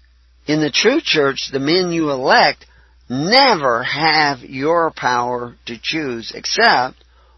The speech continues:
over what you give them. You give them ten bucks, they have the right to choose over that. And you can watch and see what they do with it.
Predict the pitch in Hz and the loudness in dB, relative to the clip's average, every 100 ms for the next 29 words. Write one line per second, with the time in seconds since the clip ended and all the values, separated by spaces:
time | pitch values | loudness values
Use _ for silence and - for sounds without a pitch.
0 | - 180 170 160 151 - 160 165 208 220 | -2 0 0 2 2 2 -6 0 2 2
1 | 143 - _ _ _ _ _ _ _ _ | -2 -20 _ _ _ _ _ _ _ _
2 | _ _ 147 156 156 143 143 147 143 123 | _ _ -4 0 2 2 0 0 -2 -8
3 | - _ _ - 127 113 135 220 - - | -16 _ _ -6 -4 2 4 4 -4 -18
4 | _ _ _ _ _ - 131 131 120 123 | _ _ _ _ _ -2 2 2 2 -2
5 | 104 107 120 - 127 117 123 120 101 82 | -4 -6 -10 -8 -8 -8 -10 -8 -10 -10
6 | 113 120 131 180 233 147 - - 117 110 | -10 -8 -6 0 2 0 -4 -12 -10 -8
7 | 117 - 170 226 131 - | -6 -6 -4 -6 -6 -12